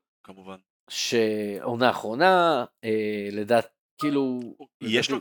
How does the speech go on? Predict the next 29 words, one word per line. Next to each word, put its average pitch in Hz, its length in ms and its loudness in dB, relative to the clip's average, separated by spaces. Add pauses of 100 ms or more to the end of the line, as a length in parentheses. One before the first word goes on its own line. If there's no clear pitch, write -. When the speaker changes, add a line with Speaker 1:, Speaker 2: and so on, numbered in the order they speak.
Speaker 1:
כבר 196 140 2
אמי? 196 200 -8 (280)
כבר 107 120 -14
זכה - 120 -4
Speaker 2:
כן, 135 80 6
כן, 120 100 0
Speaker 1:
באמי 156 320 -8
על 156 120 -10
ה-, 156 120 -8
Speaker 2:
כן, - 80 -12 (120)
Speaker 1:
אוקיי. 113 260 -12
Speaker 2:
כן. 101 60 -14 (640)
אה, 107 120 -6
בגלל 117 200 -2
זה 127 120 4
הוא 131 120 4
גם 117 160 0
לא 113 80 -2
יזכה. 101 220 -10
Speaker 1:
כן. 127 100 -8 (480)
Speaker 2:
אה, 135 600 8 (160)
פדרו 240 320 4
פסקל 156 520 2
על 117 120 0
The 113 180 0
Last 147 240 4
of 143 80 0
Speaker 1:
כן. 113 100 -4
Speaker 2:
Us, - 200 -10